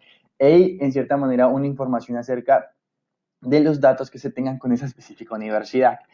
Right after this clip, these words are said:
Entonces, aquí les voy a compartir un ejemplo que se tiene de la Universidad gusil, pero ustedes pueden adaptarlo.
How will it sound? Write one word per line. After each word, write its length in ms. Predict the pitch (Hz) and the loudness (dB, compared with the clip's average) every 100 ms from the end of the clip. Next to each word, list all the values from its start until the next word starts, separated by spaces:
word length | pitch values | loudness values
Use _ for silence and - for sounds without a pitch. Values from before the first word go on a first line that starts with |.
| _ _ | _ _
Entonces, 440 | 139 143 156 151 143 | -4 0 0 0 2
aquí 240 | 127 131 | 0 0
les 140 | 135 | 0
voy 120 | 139 139 | 2 2
a 60 | |
compartir 400 | 143 139 120 110 | 0 -4 -4 -4
un 80 | 117 | -4
ejemplo 320 | 127 131 135 | -4 -2 -4
que 100 | 131 | -6
se 80 | 127 | -10
tiene 240 | - 110 | -8 -4
de 60 | 120 | -2
la 80 | 123 | 0
Universidad 540 | 120 107 107 - 104 | 0 -4 -6 -4 -2
gusil, 420 | 110 127 135 139 _ _ - | -2 -2 -2 -2 _ _ -2
pero 160 | 165 | 2
ustedes 340 | 180 175 139 - | 2 4 2 2
pueden 260 | - 127 123 | -2 0 2
adaptarlo. 640 | 110 - 123 104 95 | 0 2 2 2 0